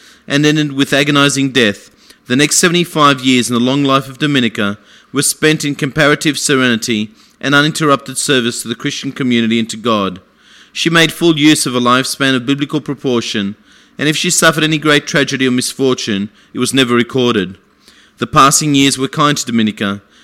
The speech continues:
and as she aged, her reputation as a tireless worker in the vineyard of Christ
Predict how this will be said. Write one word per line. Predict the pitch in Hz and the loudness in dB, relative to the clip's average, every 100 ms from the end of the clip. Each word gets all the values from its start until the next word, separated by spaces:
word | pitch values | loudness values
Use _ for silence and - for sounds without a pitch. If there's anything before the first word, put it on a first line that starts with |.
| _ | _
and | 123 | -2
as | 127 139 | 2 2
she | - 151 139 | 2 4 4
aged, | 127 123 - | 4 0 0
her | 139 | 2
reputation | 131 131 147 160 147 151 160 | 2 0 -4 0 0 0 -4
as | 127 | -6
a | 131 | -6
tireless | - 139 147 139 135 | -4 -2 0 -2 0
worker | 127 127 | -2 0
in | 123 | -2
the | 117 | -2
vineyard | 135 143 139 | -2 0 -2
of | 143 | -2
Christ | - 139 110 104 - | -4 0 0 0 -6